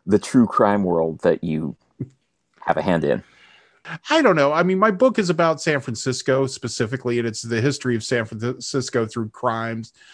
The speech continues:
Speaker 2: And I think early on in the eighteen fifties through, like, basically the first fifty years of the Anglo-American San Francisco, are some Doctor Dooms out there, that the city's kind of run by varying flavors of Doctor Dooms. The,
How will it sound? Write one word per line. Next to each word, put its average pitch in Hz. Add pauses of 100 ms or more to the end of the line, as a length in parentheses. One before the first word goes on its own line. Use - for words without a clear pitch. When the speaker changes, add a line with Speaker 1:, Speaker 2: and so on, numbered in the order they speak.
(460)
Speaker 2:
And 139
I 139
think 214
early 165
on 139
in 123
the 117
eighteen 120
fifties 117
through, 131
like, 160
basically 170
the 135
first 139
fifty 139
years 120
of 110
the 98
Anglo-American 107
San 98
Francisco, 95 (1160)
are 131
some 123
Doctor 101
Dooms 95
out 92
there, 98
that 101
the -
city's 117
kind 113
of 92
run 104
by 101
varying 101
flavors 101
of 95
Doctor 92
Dooms. 95
The, 95